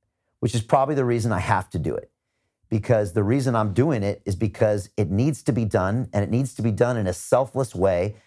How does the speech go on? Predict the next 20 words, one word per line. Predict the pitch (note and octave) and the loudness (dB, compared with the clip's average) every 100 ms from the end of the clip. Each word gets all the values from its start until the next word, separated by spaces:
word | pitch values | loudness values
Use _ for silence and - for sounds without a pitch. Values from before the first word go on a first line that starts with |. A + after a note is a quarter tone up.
| _ | _
that's | G#2 - | -4 -4
to | G#2+ | -6
serve | - - C#3+ | -2 2 2
the | C3 | 0
citizens | - D3 C3+ C#3 C3+ | 0 0 0 -2 0
of | |
the | C#3+ | -2
city, | D3+ - E3+ - | 0 -2 -2 -4
period. | - G#3+ C4 A#2 C#2 - _ _ | 0 2 2 -2 -4 -10 _ _
Nine | A2 C#3+ F3 | 0 2 2
million | F3+ F#3 E3+ | 2 2 0
citizens. | D#3+ C#3+ F#2 - - _ _ - | 0 0 -2 -6 -12 _ _ -6
The | G2 | 0
job | C3 C3 B2+ | 2 2 0
is | A2+ | -2
to | F#2+ | -2
listen | F2+ C3 - D3 - | 0 0 0 -2 -2
and | G#2 | -4
to | F2 | -6
serve | - - C#2 - | -4 -2 -2 -6